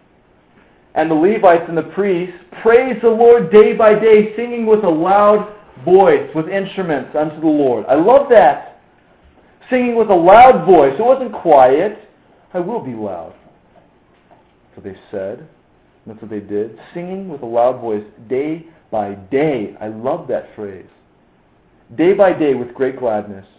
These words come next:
And Hezekiah spake, or spoke, comfortably. I like speaking comfortably to you guys. And to all the Levites, the priests, that's you guys,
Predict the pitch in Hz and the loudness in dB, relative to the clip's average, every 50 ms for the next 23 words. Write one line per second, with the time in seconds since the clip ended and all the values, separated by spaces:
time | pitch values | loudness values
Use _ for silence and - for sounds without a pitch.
0 | _ _ _ _ _ _ _ _ _ _ _ _ _ _ _ _ 127 135 160 170 | _ _ _ _ _ _ _ _ _ _ _ _ _ _ _ _ -8 0 0 0
1 | 180 175 175 180 190 180 175 175 156 151 - - - - _ 208 208 208 175 143 | 0 0 -4 2 4 4 4 4 2 0 -6 -18 -20 0 _ 4 4 4 2 0
2 | - - - - _ _ _ - 123 120 - _ - _ - 165 165 147 127 - | -4 -12 -20 -20 _ _ _ -16 -16 -16 -16 _ -20 _ 4 4 4 4 4 0
3 | - - - _ _ _ _ _ _ _ _ _ _ _ _ - - 185 196 214 | -8 -20 -20 _ _ _ _ _ _ _ _ _ _ _ _ -10 0 0 0 0
4 | 208 - 196 170 143 131 127 117 104 95 - _ _ _ _ _ _ _ _ _ | 0 -4 -6 -6 -4 -4 -6 -6 -6 -10 -14 _ _ _ _ _ _ _ _ _
5 | _ _ _ - 123 117 110 - - 117 107 104 104 104 110 107 104 107 101 104 | _ _ _ -10 -10 -10 -10 -12 -16 -20 -20 -20 -18 -16 -16 -16 -16 -16 -16 -14
6 | 101 101 98 101 95 98 92 87 87 _ _ _ _ _ _ _ _ _ _ _ | -14 -14 -14 -14 -14 -16 -16 -18 -20 _ _ _ _ _ _ _ _ _ _ _
7 | _ _ _ _ _ _ _ _ _ _ _ _ _ - 143 143 165 170 170 180 | _ _ _ _ _ _ _ _ _ _ _ _ _ -10 -8 -2 4 6 6 6
8 | 180 185 180 180 185 185 156 156 143 - 110 107 - - - 123 - - - 147 | 6 4 2 2 0 2 4 6 4 4 4 0 -6 -8 -8 -10 -10 -8 -10 -6
9 | 147 160 170 165 165 _ _ 127 120 113 - - 113 107 104 101 95 92 | -6 -6 -6 -8 -14 _ _ -8 -8 -8 -10 -18 -16 -16 -14 -14 -16 -18